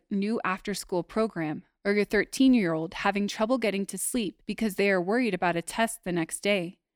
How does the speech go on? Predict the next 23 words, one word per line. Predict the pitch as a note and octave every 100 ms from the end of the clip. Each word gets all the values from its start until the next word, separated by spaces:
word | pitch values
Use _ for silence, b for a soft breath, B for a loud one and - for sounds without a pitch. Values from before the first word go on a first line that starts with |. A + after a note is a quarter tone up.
| -
stress | - B3+ F#3+ -
and | - G#3
how | G3 A#3
to | C4
deal | G#3+ G3
with | F3+ -
it | D#3+ -
can | - G#3+
become | G#3+ - G#3+
a | G3+
daily | A3+ A#3 C4
challenge | - A3+ A#3+ F#3+ E3 -
if | F#3+ -
you | F#3+
don't | F#3+ A3
create | - A3+ F3 -
plans | - G#3 A3 A#3+ B3
and | F#3+ F3+
strategies | - A3+ A#3+ G#3+ - E3 E3+
for | - -
dealing | F3+ A#3 C4+ G3
with | D#3 D#3
it, | D#3+ -